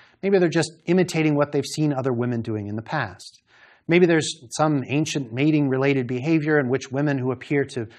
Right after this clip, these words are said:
not need as much food are seen as more fit as potential mates. Interestingly, the effect was the same for men. Again, eating with at least one male in your group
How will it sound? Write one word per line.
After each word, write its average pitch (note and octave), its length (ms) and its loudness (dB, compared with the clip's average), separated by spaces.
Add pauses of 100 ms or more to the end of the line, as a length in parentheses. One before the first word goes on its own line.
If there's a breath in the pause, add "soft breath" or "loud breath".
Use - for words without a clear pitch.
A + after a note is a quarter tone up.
(160 soft breath)
not C#3 220 0
need F#3+ 200 4
as F3 140 2
much E3+ 240 -2
food E3 340 4
are C3+ 140 0
seen C#3+ 260 -4
as B2 200 -4
more C3 300 -4
fit - 440 -4 (160)
as A2 160 -10
potential A#2 440 -10
mates. F#2+ 460 -12 (1500)
Interestingly, D#3+ 760 4 (360)
the E3+ 160 4
effect B3 280 2
was C#4 120 2
the F#3+ 60 0 (100)
same G3+ 180 2
for E3 140 -2
men. D#3+ 220 -2 (1040)
Again, F3+ 640 2
eating B3 240 4
with A3 140 2
at F3 80 2
least F#3+ 240 2
one G3 320 4
male G3 320 4
in D#3 120 4
your D#3 140 2
group C#3+ 360 -2